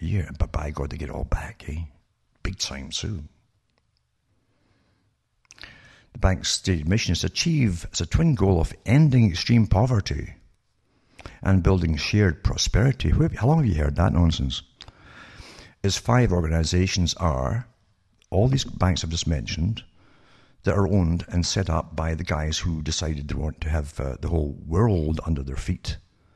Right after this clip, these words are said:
and under their throne, basically. They started off, at least to the general public's knowledge, and it's not necessarily all true,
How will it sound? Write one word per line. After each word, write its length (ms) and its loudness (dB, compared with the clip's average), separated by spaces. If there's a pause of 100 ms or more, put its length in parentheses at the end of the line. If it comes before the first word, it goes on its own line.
(1400)
and 80 2
under 200 2
their 140 -6
throne, 520 2
basically. 500 -6 (1600)
They 80 0
started 360 0
off, 340 0
at 80 -6
least 380 -2 (600)
to 80 -6
the 60 -4
general 320 -4
public's 540 -2
knowledge, 500 -8 (800)
and 100 -8
it's 140 -10
not 80 -4
necessarily 500 -4
all 220 -2
true, 380 -4